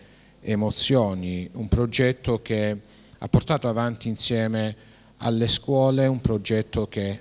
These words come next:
sta continuando. Ci sono anche ovviamente tutti i presupposti per portarlo ancora avanti, quindi renderlo fruibile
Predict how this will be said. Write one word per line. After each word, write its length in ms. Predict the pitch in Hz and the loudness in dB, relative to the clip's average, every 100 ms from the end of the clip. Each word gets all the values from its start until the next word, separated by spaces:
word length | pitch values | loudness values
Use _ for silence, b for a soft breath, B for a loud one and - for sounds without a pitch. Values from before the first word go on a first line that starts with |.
| - | -8
sta 260 | - 123 | -4 -2
continuando. 840 | 117 117 - 113 127 123 110 101 101 - _ _ | -2 -4 -4 0 0 0 -2 -6 -8 -12 _ _
Ci 160 | - 113 | -6 -2
sono 240 | 123 110 | -2 -2
anche 400 | 110 107 - 107 92 | -2 -4 -6 -6 -6
ovviamente 720 | 110 110 117 123 117 117 - | -4 0 0 0 -2 -6 0
tutti 280 | 175 165 127 | -2 0 -2
i 40 | |
presupposti 640 | 123 120 127 - 131 - 120 | -2 -2 -4 -2 -2 0 -4
per 480 | - 120 110 113 113 B B B B | -2 -2 -2 -6 -8 B B B B
portarlo 520 | - 131 - 135 117 113 | 0 0 2 0 0 -4
ancora 260 | 117 127 | -2 0
avanti, 380 | 123 139 135 117 | 0 -2 -2 -4
quindi 280 | 117 120 113 | -2 -2 -2
renderlo 480 | 117 127 117 110 113 | 0 -2 -2 -2 -2
fruibile 640 | - 131 135 127 120 120 | 0 2 2 2 0 0